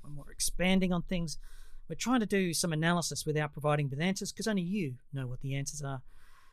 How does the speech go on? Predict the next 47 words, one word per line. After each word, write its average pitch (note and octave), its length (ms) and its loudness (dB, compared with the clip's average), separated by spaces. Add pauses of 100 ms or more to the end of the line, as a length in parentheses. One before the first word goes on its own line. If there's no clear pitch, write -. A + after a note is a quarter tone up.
(100)
Uh, C#3+ 180 0
today's G#3+ 360 6
topic F3+ 460 4 (100)
is D#3 360 0 (100)
A F3 140 2
P G3 180 0
I D#3+ 400 2
management. D3+ 640 0 (220)
Now, D#3 380 0 (100)
Jonah's G3+ 380 6
got E3+ 160 0
a C#3+ 60 0
bee D#3 160 -2
in D3 100 0
a C3 60 -2
bonnet C3+ 300 -4 (140)
about E3+ 540 2
A D3+ 140 -2
P D3+ 120 -4 (200)
Is C3 160 -6 (340)
as D#3 160 2
something F#3+ 320 4
that D3+ 160 -2
you D3 80 0
need C#3+ 200 0
to B2+ 80 -2
manage C3 340 -2
it, - 100 -10 (100)
and D3 120 -2
I F3+ 180 4
am C3+ 300 -2 (180)
blanking E3 500 2
totally C#3+ 380 -2
about C#3+ 260 -4
the - 60 -14
purpose C#3+ 320 -8
of - 80 -14
this - 140 -14
topic. - 280 -12
So, D3 220 0 (460)
Jonah, D#3 320 2
welcome D#3+ 320 4
to C#3+ 80 -4
the D3 80 0
show. C3+ 280 0
Let's C3+ 200 -8
get C#3+ 140 -10